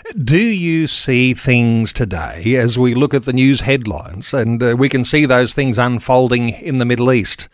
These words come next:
uh, with that biblical foundation understanding? Do you see some of those things coming to pass now, an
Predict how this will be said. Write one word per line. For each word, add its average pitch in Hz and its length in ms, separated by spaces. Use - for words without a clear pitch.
uh, 117 160
with 143 260
that 175 300
biblical 214 500
foundation 127 680
understanding? 123 720
Do 104 80
you 139 160
see 160 360
some 147 220
of 135 100
those 127 240
things 123 360
coming 139 300
to 127 60
pass 240 360
now, 113 300
an 110 120